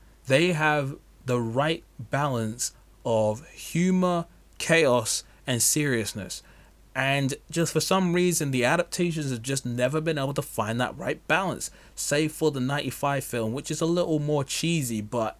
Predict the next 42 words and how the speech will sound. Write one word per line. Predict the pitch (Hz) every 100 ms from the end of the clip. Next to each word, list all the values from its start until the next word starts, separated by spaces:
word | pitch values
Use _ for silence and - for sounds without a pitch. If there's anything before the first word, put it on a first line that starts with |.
| -
it | 165 135
has | 151 185 180
the | -
feeling | 127 - 147 196 185 127
of | 113
Mortal | 117 117 107
Kombat, | - 98 98 104 - - - - - -
as | 147 156
does | 143 156 151 139 143 - - -
pieces | - 220 - 135 110 110 - -
of | 123 117 113 127
the | 131 123 113 113 117 - 147
reboot | 131 185 131 127
film | - 120 110
that | -
came | - 127 120
out | 131
a |
few | 120 156
months | 147 190 214 -
ago. | 113 95 - - - -
There's | 214 302
a |
way | 262 254 254
to | 160
do | 139 226
it. | 139 - - -
NetherRealm | 147 170 233 214 202 185
have | 165
done | 151 180
it | 170
three | - 165 214 196
times | 165 208 170
already. | 135 110 98 78 - - - -
It's | 151 -
just, | 175 170 - - - - - - - - - -
they | 147 160
need | 156 160 175
to | - 170
find | - 147 147 147
the | 127
right | 110 117 123